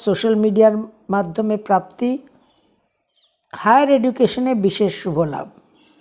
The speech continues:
সেভেন্থ and এইটথ মার্চ twenty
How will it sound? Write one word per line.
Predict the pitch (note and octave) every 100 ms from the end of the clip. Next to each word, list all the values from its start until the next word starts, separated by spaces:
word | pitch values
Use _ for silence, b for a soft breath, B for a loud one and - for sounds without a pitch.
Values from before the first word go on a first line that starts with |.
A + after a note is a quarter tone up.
| _ _ _ _ B B B B B B B - -
সেভেন্থ | C4+ C4+ D#4+ E4+ E4
and | C#4+ D4+ - A3+
এইটথ | C4+ - A#3+ B3
মার্চ | B3 - A#3
twenty | G3 F#3+